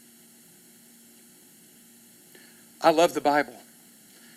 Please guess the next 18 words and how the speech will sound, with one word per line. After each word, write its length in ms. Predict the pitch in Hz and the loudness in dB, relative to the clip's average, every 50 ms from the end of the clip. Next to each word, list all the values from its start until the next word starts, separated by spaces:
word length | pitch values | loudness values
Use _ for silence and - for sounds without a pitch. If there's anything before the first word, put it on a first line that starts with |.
| - - - | -20 -14 -8
and 120 | 135 135 | -4 -2
I 60 | 135 | -2
read 300 | 135 131 147 175 190 180 | -2 -2 -2 -4 -2 -2
it 120 | 185 190 - 156 | -4 -4 -4 -8
and 120 | 151 135 | -8 -6
study 340 | - - - 170 160 151 139 | -6 -4 -2 -2 -2 -2 -2
it 60 | 123 | -2
all 160 | 131 135 147 | -2 -2 -2
the 60 | 143 143 | -2 -6
time. 300 | - - 131 117 107 - - - - - - - - - - - - - - - - - - - - - - - - - - - - - - - - - - - - - - - - - - - - - - - - | -10 -14 -14 -14 -16 -18 -20 -20 -20 -20 -20 -20 -20 -20 -20 -20 -20 -20 -20 -20 -20 -20 -20 -20 -20 -20 -20 -20 -20 -20 -20 -20 -20 -20 -20 -20 -20 -20 -20 -20 -20 -20 -20 -20 -20 -20 -20 -20 -20 -20 -20 -14 -8
But 120 | - 135 | -4 -2
I 40 | 139 | 0
have 160 | 156 185 180 | 0 0 -2
to 80 | - 147 | -2 -4
believe 380 | - 147 147 156 165 160 139 | -4 -4 -4 -4 -6 -6 -8
in 120 | 139 131 123 | -10 -14 -12
this 200 | 117 104 - - | -10 -8 -8 -8
guy. 140 | - 110 | -8 -12